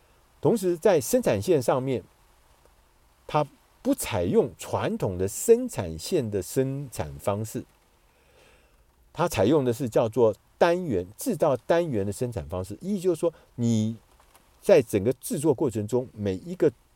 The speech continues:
那个制作单位，他会看到最后的成品，还知道这个是我做的，这个是我参与的，我看得到那个产品，所以他就对于，呃，同仁来讲，制作的人来讲，他会有责任感，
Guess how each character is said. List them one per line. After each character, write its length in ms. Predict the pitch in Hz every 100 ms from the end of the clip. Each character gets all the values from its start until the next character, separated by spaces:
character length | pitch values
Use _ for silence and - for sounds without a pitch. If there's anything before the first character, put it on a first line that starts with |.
| _
那 120 | -
个 160 | 147 113 110
制 160 | - 170
作 180 | 120 120
单 220 | - 127
位， 80 | 120
他 140 | 165
会 100 | 185
看 200 | 160 202
到 120 | 165
最 180 | 147 214
后 100 | 160
的 100 | 123
成 240 | 98 - 110
品， 160 | 92 - _ _ _
还 140 | 170
知 120 | 180
道 100 | 175 156
这 180 | -
个 60 | 190
是 120 | 160
我 220 | 143 92
做 240 | 73 202 139
的， 80 | - - _ _
这 120 | - 262
个 60 |
是 100 | 208
我 140 | 165 113
参 280 | - 180
与 120 | 175 104
的， 120 | - -
我 100 | 123
看 240 | - 269
得 80 | 196
到 160 | 156 139
那 80 |
个 80 | 131
产 220 | 104 98 110
品， 120 | 80 - - -
所 140 | -
以 20 | 233
他 240 | - 208
就 240 | 208 202 160 _
对 200 | - 240
于， 320 | 170 143 139 156 _ _ _
呃， 220 | - 123 117 - _ _
同 340 | 120 180 185 -
仁 300 | 113 117 143
来 160 | 123 120
讲， 200 | 95 85 -
制 180 | - 151
作 220 | 170 139
的 120 | 117
人 200 | 95 98
来 140 | 117 107
讲， 160 | 98
他 160 | 85 196
会 200 | - 202
有 100 | 101
责 240 | 73 - 90
任 200 | 175 135
感， 140 | -